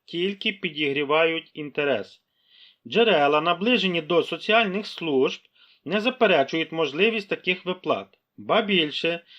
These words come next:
натякають, що підготовка вже, можливо, і йде. Що це за виплати? Хто може їх отримати? І головне, чи варто на них розраховувати?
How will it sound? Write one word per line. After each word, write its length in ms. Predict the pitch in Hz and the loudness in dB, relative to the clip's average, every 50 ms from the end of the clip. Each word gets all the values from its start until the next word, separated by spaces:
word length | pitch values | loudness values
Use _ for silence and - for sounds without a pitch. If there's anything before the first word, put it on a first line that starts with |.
| - _ _ | -20 _ _
натякають, 640 | - 139 151 151 156 139 - - 190 208 220 214 202 - | -6 -6 -2 -2 -2 -4 -2 0 2 2 2 2 0 0
що 140 | - 180 | -4 -6
підготовка 880 | - - 165 147 143 147 - - 180 196 208 202 196 - 202 202 202 180 147 | -4 -4 -4 -2 -2 -2 -2 0 0 0 0 0 0 0 0 0 0 0 -4
вже, 460 | 135 120 110 127 156 165 175 180 175 - | -10 -10 -2 2 2 2 2 2 0 -4
можливо, 540 | 156 143 135 120 131 147 151 143 143 151 151 | -6 -8 -6 -4 0 0 0 2 2 -2 -2
і 80 | - 156 | -2 -6
йде. 400 | 156 156 139 127 127 104 92 - _ _ _ _ _ _ _ _ _ - - - _ _ | -6 -6 -2 -2 -2 -2 -2 -14 _ _ _ _ _ _ _ _ _ -20 -20 -20 _ _
Що 360 | - - - - - 262 285 | -10 -10 -8 -2 0 0 0
це 200 | 269 - 247 208 | 2 2 0 0
за 240 | 147 135 175 190 202 | 2 2 2 2 4
виплати? 720 | 190 202 196 196 - - 151 131 107 95 - - - - _ _ - | 4 2 0 0 0 0 0 0 0 -2 -6 -16 -20 -20 _ _ -18
Хто 240 | - - 202 214 202 | -4 0 0 2 2
може 280 | 196 196 180 147 160 | 2 2 0 0 -2
їх 180 | 160 165 156 - - - | -2 -4 -4 -6 -6 -6
отримати? 920 | - 175 175 - - 127 113 107 110 117 143 156 156 - 208 202 220 208 _ - - _ - | -6 -6 -4 -4 -6 -4 -4 -4 -4 -4 -4 -4 -4 -2 -2 -2 -2 -4 _ -20 -20 _ -8
І 120 | 160 175 | -6 0
головне, 420 | 175 180 185 180 175 180 180 151 - | 0 0 0 0 -2 0 -2 -2 -2
чи 140 | - - 151 | 0 -2 0
варто 460 | 139 160 170 190 220 226 226 - 208 | 2 4 4 4 4 2 0 -2 -2
на 120 | 190 170 160 | 0 0 0
них 220 | 170 180 170 - | -2 -4 -4 0
розраховувати? 920 | 151 156 151 165 170 170 - - 170 143 117 104 101 98 - - 95 92 | -2 0 0 0 -4 -4 -2 0 0 0 0 0 -4 -10 -12 -14 -20 -20